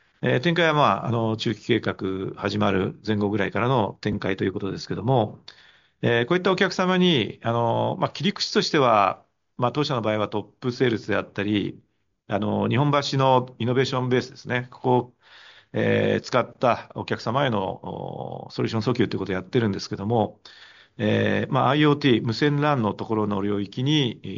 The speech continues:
ー、拡大し、えー、まあ、ロボット等のですね、えー、まあ、生産性をこう高めるような取り組み、えー、まあ、アイオーティーを使った監視、まあ、こういったものが次のステップでの拡大ということになりました。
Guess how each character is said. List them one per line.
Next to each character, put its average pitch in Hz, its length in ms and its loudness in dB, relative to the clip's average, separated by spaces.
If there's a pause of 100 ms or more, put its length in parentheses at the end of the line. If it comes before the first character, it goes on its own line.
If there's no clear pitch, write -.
(420)
ー、 - 40 -18
拡 95 220 -6
大 92 200 0
し、 92 420 -6 (400)
え 107 400 2
ー、 - 20 -2
ま 110 260 2
あ、 - 40 -10 (840)
ロ 143 140 4
ボ 131 80 6
ッ 127 60 -2
ト 101 260 0
等 113 220 0
の 92 100 -4
で 87 100 -10
す - 140 -14
ね、 104 340 -6
え 101 540 -6
ー、 - 40 -4
ま 117 60 0
あ、 - 20 2
生 123 160 2
産 120 160 -2
性 123 140 2
を 110 220 4
こ 110 120 0
う - 20 -6
高 139 220 -2
め 131 100 2
る 101 80 0
よ 90 120 -2
う 92 40 -6
な 90 120 -8
取 98 160 -4
り 87 40 -14
組 90 140 -4
み、 85 240 -6 (440)
え 104 440 2
ー、 - 40 -6
ま 120 100 2
あ、 - 40 2
ア 117 40 2
イ 120 60 4
オ 123 100 4
ー 123 40 0
テ 123 100 0
ィ 117 40 4
ー - 20 6
を 95 40 2
使 - 140 -4
っ 92 100 -2
た - 100 -4
監 95 220 -4
視、 - 280 -8 (260)
ま 147 100 -2
あ、 - 20 -2
こ 196 100 4
う 190 40 6
い 202 40 2
っ 185 40 -6
た 196 100 2
も 190 80 2
の 180 80 4
が 127 120 2
次 123 200 0
の 107 100 2
ス - 100 -8
テ 104 100 0
ッ 92 80 -12
プ 107 120 -2
で 117 100 0
の 104 140 -2
拡 92 220 -6
大 92 160 -4
と - 80 -8
い 87 40 -6
う - 20 -8
こ 92 80 -10
と 87 80 -8
に 85 60 -10
な 87 80 -10
り 87 80 -12
ま - 100 -10
し - 80 -4
た。 - 180 -18